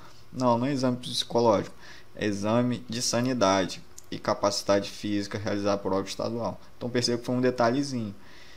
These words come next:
que, que eu acabei colocando. Mas todos os demais estão corretos,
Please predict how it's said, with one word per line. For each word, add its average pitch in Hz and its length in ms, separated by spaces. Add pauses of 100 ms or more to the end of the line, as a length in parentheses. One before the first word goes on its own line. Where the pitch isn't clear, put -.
(220)
que, 110 800
que - 80
eu 110 40
acabei 113 380
colocando. 113 480 (220)
Mas 113 220
todos 123 380
os 123 80 (100)
demais 120 460
estão - 340
corretos, 120 580